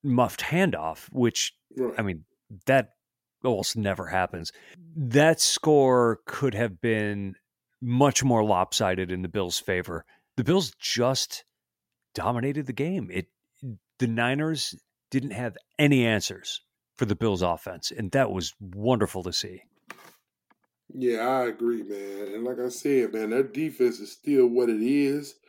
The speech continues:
Speaker 2: So I don't feel like, "Oh, we just beat a scrubby team." I mean, the forty-niners just got done beating the Rams.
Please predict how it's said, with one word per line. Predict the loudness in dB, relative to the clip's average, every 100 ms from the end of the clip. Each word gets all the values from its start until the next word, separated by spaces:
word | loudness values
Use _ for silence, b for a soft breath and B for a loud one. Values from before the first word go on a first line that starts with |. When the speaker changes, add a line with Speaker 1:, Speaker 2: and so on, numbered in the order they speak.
| B B B _
Speaker 2:
So | 2 4 6 4 2 -4 -12 _ _ _ -2
I | 0
don't | 2 0 -2 -2
feel | 4 4 4 0
like, | -2 -2
"Oh, | 2 4
we | 4 0
just | -4 -6 -4
beat | -4
a | -6
scrubby | 2 4 4
team." | 0 -2 0 -2
I | -2
mean, | -4 -6 -12
the |
forty-niners | 2 6 6 4 2 2 0
just | -2
got | -2 -2 0
done | -2 0
beating | -2 0
the | 0
Rams. | 2 2 0 -6 -14 -20